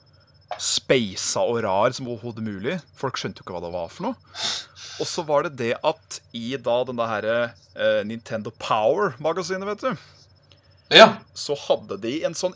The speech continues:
Speaker 1: eget issue der de reklamerte for Earthbound med at spillet stinka. At det var
Speaker 2: Det
Speaker 1: så
Speaker 2: vel.
Speaker 1: ekkelt. Og at det var sånn derre kløpatches inne i selve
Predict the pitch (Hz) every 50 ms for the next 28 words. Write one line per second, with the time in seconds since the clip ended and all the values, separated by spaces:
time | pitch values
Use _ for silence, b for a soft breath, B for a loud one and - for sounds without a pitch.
0 | - - 180 160 143 120 104 92 87 82 80 - 165 - - - 127 - - -
1 | - - 185 214 202 - - - - - - - - 117 123 117 120 127 131 120
2 | - 147 143 139 113 127 - - - - - 135 135 107 117 110 - - - 131
3 | 151 165 165 139 143 - - - 117 117 123 135 143 147 - - - - _ -
4 | 117 139 - - - - - _ _ - - _ _ - _ _ _ - _ _
5 | - - - - - - - 120 104 110 120 160 - - - - - - 196 165
6 | 127 - _ _ _ - - - b b b b b b b b b _ _ -
7 | _ _ _ _ _ _ _ _ - - _ _ _ - - 117 - - 135 143
8 | - 277 381 415 - - - - - - - 381 339 - - - - - - -
9 | - b b b b b b b b - 143 165 - - - 160 214 175 139 131
10 | 120 151 185 185 - 180 175 170 143 127 143 170 185 185 - b b b b b
11 | b b b b _ _ - - - _ - - - 131 117 120 113 110 131 165
12 | 180 - 233 226 - - - 302 285 - - - - - - - 226 208 165 117
13 | 92 80 90 131 180 - 143 131 156 160 - - 180 131 98 87 85 92 127 160
14 | 175